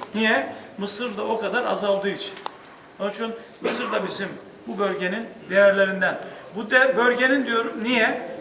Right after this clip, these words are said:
Çünkü burada şurayı kaçırmamak lazım. Rize eğer, e, metrekareye yılda iki bin dört yüz milimetre yağış alıyorsa işte bu, bunların,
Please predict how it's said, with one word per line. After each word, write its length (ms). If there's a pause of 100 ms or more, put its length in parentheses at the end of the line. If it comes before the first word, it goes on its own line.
(200)
Çünkü 220
burada 240
şurayı 340
kaçırmamak 600
lazım. 280 (840)
Rize 520 (320)
eğer, 340 (600)
e, 300
metrekareye 840
yılda 300
iki 360
bin 240
dört 260
yüz 180
milimetre 460 (120)
yağış 300 (200)
alıyorsa 580 (320)
işte 180
bu, 320
bunların, 360